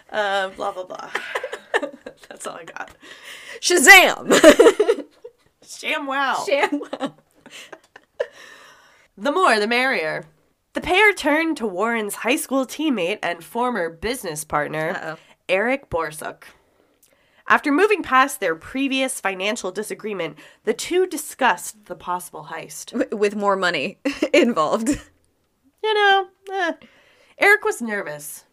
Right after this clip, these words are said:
Speaker 1: but intrigued.
Speaker 2: Mm.
Speaker 1: Vanity Fair. Quote, "When summer break began, the three returned home to the subdivisions of South Lexington.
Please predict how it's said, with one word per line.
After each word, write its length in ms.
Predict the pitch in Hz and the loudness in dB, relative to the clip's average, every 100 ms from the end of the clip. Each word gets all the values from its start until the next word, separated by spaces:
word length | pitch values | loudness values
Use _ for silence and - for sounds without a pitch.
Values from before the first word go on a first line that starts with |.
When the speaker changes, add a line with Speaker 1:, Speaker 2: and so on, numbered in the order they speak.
| _ | _
Speaker 1:
but 140 | 170 170 | -16 -16
intrigued. 640 | 170 165 156 143 147 - | -18 -20 -20 -20 _ -20
Speaker 2:
Mm. 360 | 185 180 170 151 _ - | -18 -16 -18 -20 _ -6
Speaker 1:
Vanity 400 | 175 202 196 214 | -2 -2 -2 -2
Fair. 440 | 214 190 151 147 - _ _ | 0 2 0 -2 -16 _ _
Quote, 380 | - 277 - - _ _ _ | 2 4 2 -6 _ _ _
"When 200 | 226 254 | -2 -2
summer 420 | - 311 359 370 | 0 0 2 0
break 380 | 247 233 269 285 | -2 -2 -2 -4
began, 580 | 202 185 170 160 156 160 - | -6 -4 -2 -2 -4 -10 -6
the 160 | 190 | -6
three 260 | 190 339 359 | 0 0 2
returned 420 | 277 - 240 240 | 0 -2 -4 -4
home 380 | 208 190 160 160 | -2 0 -2 -6
to 120 | 175 | -10
the 100 | 180 | -8
subdivisions 840 | - 277 233 254 269 294 294 294 | -2 -2 -2 -4 -4 -2 -2 -2
of 140 | 214 - | -8 -8
South 420 | - 254 269 - | 0 0 0 -6
Lexington. 680 | 175 - 165 160 156 151 | -10 -8 -14 -12 -12 -14